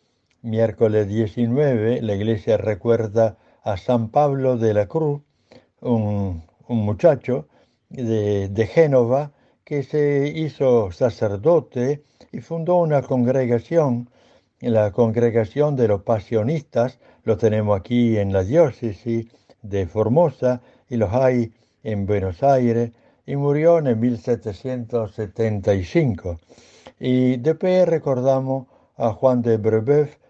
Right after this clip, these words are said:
Isaac Jogues, fueron sacerdotes laicos jesuitas que, eh, empezaron con las misiones jesuíticas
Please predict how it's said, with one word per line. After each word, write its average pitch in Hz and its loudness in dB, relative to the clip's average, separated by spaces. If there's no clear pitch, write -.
Isaac 113 0
Jogues, 147 -4
fueron 156 0
sacerdotes 117 0
laicos 120 2
jesuitas 139 -4
que, 151 0
eh, 117 4
empezaron 139 0
con 113 2
las 104 0
misiones 104 -2
jesuíticas 120 -4